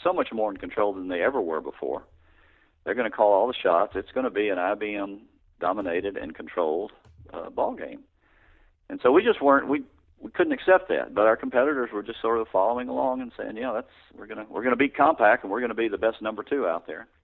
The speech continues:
And we, we just kept after it until we finally found a way that we thought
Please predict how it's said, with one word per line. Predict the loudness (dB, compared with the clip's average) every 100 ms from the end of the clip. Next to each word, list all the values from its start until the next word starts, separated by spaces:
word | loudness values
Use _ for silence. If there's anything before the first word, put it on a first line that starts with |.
| _ _ _ _ _ _ _ _ _
And | -18 -16 -12
we, | -10 -10 -10
we | -10 -10 -12 _ _ _ _ _ _ _ _ _
just | 0 0 0
kept | 0 4
after | 4 4 0
it | -6
until | -8 -10
we | -12 -2
finally | 0 0 -2 -6
found | -6 -6
a | -6
way | -6 -6
that | -8
we | -14
thought | -10 -6 -6